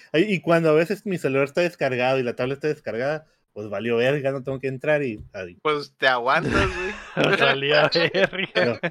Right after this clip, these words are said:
Speaker 1: Lo, lo bueno que tengo libros, ¿no? También, o sea. <laughs>
Speaker 3: Pero
Speaker 1: Pero
Speaker 3: sí,
Speaker 1: ya
Speaker 3: o
Speaker 1: de
Speaker 3: sea,
Speaker 1: plano.
Speaker 3: cien por ciento tienes que tener algo de ex-, de, de entretenimiento cuando
Speaker 1: Sí,
Speaker 3: vas a
Speaker 1: no,
Speaker 3: hacer
Speaker 1: cuando,
Speaker 3: el baño.
Speaker 1: cuando sé que, cuando es, cuando es la hora de,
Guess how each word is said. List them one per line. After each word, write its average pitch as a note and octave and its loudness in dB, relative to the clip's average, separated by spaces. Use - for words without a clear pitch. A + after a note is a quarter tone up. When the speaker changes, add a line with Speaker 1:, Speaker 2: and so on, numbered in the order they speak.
Speaker 1:
Lo, D#3+ -4
lo C3 2
bueno C#3+ 4
que D#3 2
tengo D3 0
libros, D#3 2
¿no? E3 0
También, D3 -2
o A#2+ -8
sea. A#2 -4
<laughs> - -20
Speaker 3:
Pero D#3 0
Speaker 1:
Pero A#2+ -2
Speaker 3:
sí, A2+ 0
Speaker 1:
ya B2 0
Speaker 3:
o - 4
Speaker 1:
de C#3+ 2
Speaker 3:
sea, F#3+ 0
Speaker 1:
plano. D#3 2
Speaker 3:
cien G#3 2
por A3+ 2
ciento G#3 -2
tienes G3+ -4
que G#3 -4
tener F#3 0
algo F3+ 2
de E3+ 0
ex-, E3 -10
de, C3 -2
de B2+ -8
entretenimiento C3 -2
cuando A2+ -6
Speaker 1:
Sí, A#2 -2
Speaker 3:
vas B2 0
a B2 -2
Speaker 1:
no, D#3+ 0
Speaker 3:
hacer F#3+ -4
Speaker 1:
cuando, F3 4
Speaker 3:
el - 4
baño. C#3 0
Speaker 1:
cuando D#3+ 2
sé E3+ -2
que, G#3 2
cuando C#3 -2
es, C#3 -2
cuando D3+ -2
es C3+ -6
la D#3 0
hora D3 0
de, G2 -4